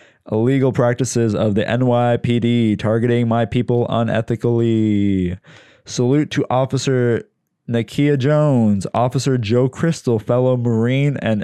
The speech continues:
ex-cop Michael Wood, retired Captain Ray Lewis, former police chief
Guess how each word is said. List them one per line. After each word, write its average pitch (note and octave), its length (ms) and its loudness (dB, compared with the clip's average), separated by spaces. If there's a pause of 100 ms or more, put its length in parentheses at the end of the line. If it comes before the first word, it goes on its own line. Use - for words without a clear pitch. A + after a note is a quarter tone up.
ex-cop C3 800 -2 (260)
Michael G#2+ 440 0
Wood, A#2+ 880 2 (240)
retired B2+ 560 0
Captain G#2+ 560 -2
Ray A#2 320 2
Lewis, B2 920 2 (280)
former C3+ 260 0
police C3+ 380 0
chief A2+ 240 0